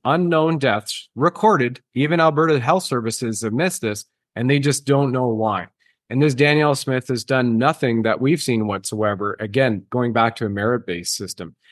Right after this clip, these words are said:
And we also heard just over the summer that potentially Sharia law, it has been enacted in a town or a township in Alberta.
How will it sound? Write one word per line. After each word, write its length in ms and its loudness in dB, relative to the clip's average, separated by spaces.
And 80 -6
we 80 2
also 440 2
heard 360 4
just 180 -4
over 200 0
the 120 -4
summer 440 0
that 200 -2
potentially 520 -2
Sharia 580 0
law, 460 2
it 140 -2
has 300 0
been 200 2
enacted 680 0
in 140 0
a 60 -2
town 440 0
or 100 2
a 80 -2
township 600 -4
in 100 -2
Alberta. 540 0